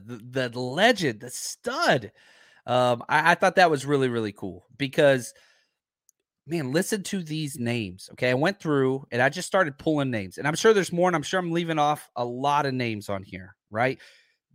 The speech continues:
Guys that he has coached that are just defensive backs. I'm not even, like, all defensive players. Josh Norman in his prime when he was an All-Pro, right? Sean Springs,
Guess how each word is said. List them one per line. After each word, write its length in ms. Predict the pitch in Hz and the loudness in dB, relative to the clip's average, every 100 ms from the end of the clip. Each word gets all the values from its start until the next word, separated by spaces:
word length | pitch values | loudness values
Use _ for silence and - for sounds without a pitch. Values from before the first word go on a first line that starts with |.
| - | 2
Guys 340 | 156 165 190 | 6 6 4
that 200 | - 165 | 2 0
he 240 | 135 170 156 | -2 -6 -2
has 220 | 147 120 | -2 -2
coached 380 | - 127 - - | 2 2 2 0
that 160 | 131 | 0
are 140 | 127 117 | 0 -4
just 340 | - 190 - | 0 0 0
defensive 460 | - 185 185 180 143 | -6 -6 -6 -8 -4
backs. 360 | 160 170 110 - | 2 2 0 -4
I'm 80 | 170 | -4
not 140 | 180 | -2
even, 240 | 170 160 143 | -2 -2 -2
like, 160 | 135 - - | -2 -4 0
all 220 | 156 160 | 2 2
defensive 400 | 151 160 156 127 | 0 -6 -8 -6
players. 500 | - 165 104 98 - _ _ _ _ _ _ _ _ _ _ _ _ - | -2 0 0 -6 -20 _ _ _ _ _ _ _ _ _ _ _ _ -16
Josh 380 | - 165 170 - | 0 4 4 2
Norman 420 | 165 151 120 92 101 | 2 2 0 -6 -4
in 160 | 131 | -2
his 160 | 139 151 | 0 -2
prime 280 | - 151 147 | 0 0 0
when 100 | 139 | -2
he 40 | |
was 140 | 123 120 | -4 -2
an 80 | |
All-Pro, 420 | 127 131 - 104 95 | 0 0 -2 -6 -6
right? 380 | 90 107 135 - - _ | -2 -2 -2 -8 -20 _
Sean 380 | - 160 160 156 | 0 4 6 4
Springs, 500 | - 165 135 101 | -2 -2 -2 -4